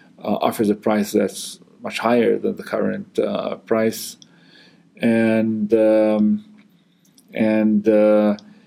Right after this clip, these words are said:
if you want to think about it in terms of a game representation, uh, you can imagine that in the English auction, at every point in the game, you have many branches,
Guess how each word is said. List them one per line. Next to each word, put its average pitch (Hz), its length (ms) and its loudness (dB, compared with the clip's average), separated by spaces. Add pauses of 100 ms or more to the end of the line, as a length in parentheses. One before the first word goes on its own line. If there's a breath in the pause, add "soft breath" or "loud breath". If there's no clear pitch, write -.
(220 loud breath)
if 117 340 -6
you 127 60 4
want 123 120 2
to 123 60 -2
think 127 220 0
about 113 280 2
it 104 120 -2
in 104 120 -2
terms 110 460 -2
of 101 640 0
a - 120 2
game 120 300 0
representation, 98 1080 -2 (640 soft breath)
uh, 104 100 0
you 110 180 2
can 117 160 0
imagine 104 580 2
that 101 340 -2
in 98 120 -2
the 95 120 -2
English 139 300 0
auction, 104 640 0 (260 soft breath)
at 104 100 -2
every 107 220 2
point 107 300 -4
in 98 80 -2
the 98 80 -2
game, 131 340 2
you 104 60 0
have 101 240 -2
many 107 360 0
branches, - 840 -4